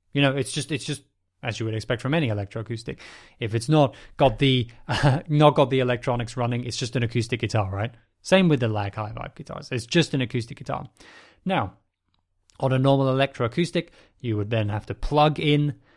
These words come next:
your guitar, um, and you'd have to run it into something, whether it's direct, whether it's D I, whether it's into an acoustic amplifier, whatever. And then you switch on your inbuilt electronics,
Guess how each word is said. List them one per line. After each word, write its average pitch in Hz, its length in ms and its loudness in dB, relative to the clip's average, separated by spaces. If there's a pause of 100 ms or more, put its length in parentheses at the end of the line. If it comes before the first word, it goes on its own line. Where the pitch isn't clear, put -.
(220)
your 123 420 -2 (260)
guitar, 139 500 4 (140)
um, 120 400 -2
and 113 240 -4
you'd 110 100 -4
have 113 140 -6
to 113 80 -8
run 135 280 0
it 131 100 -2
into 127 280 -4
something, 123 300 -2
whether 113 200 -2
it's 101 120 -8
direct, 120 480 -2
whether 117 140 -4
it's 104 100 -6
D 123 220 -4
I, 117 120 -2
whether 113 260 -4
it's 113 140 -10
into 113 380 -6
an 110 120 -10
acoustic 113 520 -8
amplifier, 117 600 0
whatever. 156 560 4 (640)
And 131 180 0
then 147 340 2 (300)
you 120 100 -10
switch 131 320 -4
on 127 320 -2 (260)
your 107 420 -4 (300)
inbuilt 123 360 -2
electronics, 156 800 -2